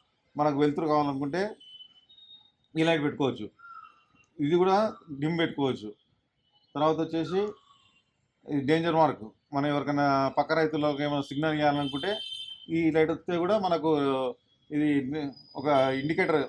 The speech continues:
అంటే ఒక ఏమంటారు, ఒకటి మెసేజ్ పంపించేటట్టు మనకు ఇది. ఇది కూడా, ఇది కూడా ఫ్లాష్ అవుతుంది మీకు.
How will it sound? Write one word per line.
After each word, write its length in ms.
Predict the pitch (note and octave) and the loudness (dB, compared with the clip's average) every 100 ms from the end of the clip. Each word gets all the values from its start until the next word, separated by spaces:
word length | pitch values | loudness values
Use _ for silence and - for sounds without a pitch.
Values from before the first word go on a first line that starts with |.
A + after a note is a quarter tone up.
| - | -4
అంటే 180 | C#3 E3 | -2 0
ఒక 160 | D3+ C#3+ C3 B2 A#2+ A#2 A2 G#2 _ _ - - - | 2 4 4 4 2 2 0 -4 _ _ -20 -18 -6
ఏమంటారు, 260 | C#3+ C#3+ B2+ | 0 0 0
ఒకటి 200 | A#2 G#2 | -4 -4
మెసేజ్ 360 | C3+ D3 F#3 | -2 2 4
పంపించేటట్టు 580 | D#3+ D3 B2+ C3 A2+ - - _ - | 4 2 -2 -4 -4 -8 -20 _ -6
మనకు 360 | C#3+ C#3 B2+ | -2 -2 -2
ఇది. 160 | A2+ A2 - _ _ _ - D#3+ D#3+ | -6 -8 -18 _ _ _ -4 0 2
ఇది 100 | F3 | 2
కూడా, 180 | F#3 F3 E3+ E3 | 2 0 -2 -2
ఇది 100 | D#3 | 0
కూడా 200 | E3+ F#3+ G#3 F3+ F3 - _ _ _ | 0 0 0 -2 -8 -14 _ _ _
ఫ్లాష్ 240 | E3+ E3+ E3+ | 0 2 2
అవుతుంది 220 | C3+ B2+ | 0 -2
మీకు. 180 | A#2+ A2 | -4 -8